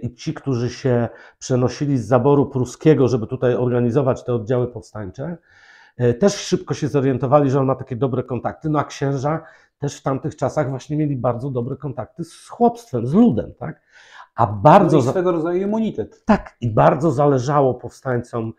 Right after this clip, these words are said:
Speaker 1: e, na tym, żeby jak najwięcej tych chłopów
Speaker 2: Przyciągnąć.
Speaker 1: do tego powstania przyciągnąć, żeby pomagali,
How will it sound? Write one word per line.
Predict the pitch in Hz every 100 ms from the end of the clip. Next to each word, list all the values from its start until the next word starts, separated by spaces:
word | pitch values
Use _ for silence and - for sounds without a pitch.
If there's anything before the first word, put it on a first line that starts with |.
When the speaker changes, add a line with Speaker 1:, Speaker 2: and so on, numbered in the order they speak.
| - - _
Speaker 1:
e, | 117 113
na | 113 123
tym, | - 160
żeby | 123 147 131
jak | 139 147
najwięcej | 165 143 139 131 175
tych | - -
chłopów | - 143 - 165 160 _
Speaker 2:
Przyciągnąć. | - 117 110 131
Speaker 1:
do | 143
tego | 147 139 151
powstania | 160 160 - 139 151
przyciągnąć, | 151 160 - 185 143 101
żeby | 104 120
pomagali, | 139 160 170 165 175 127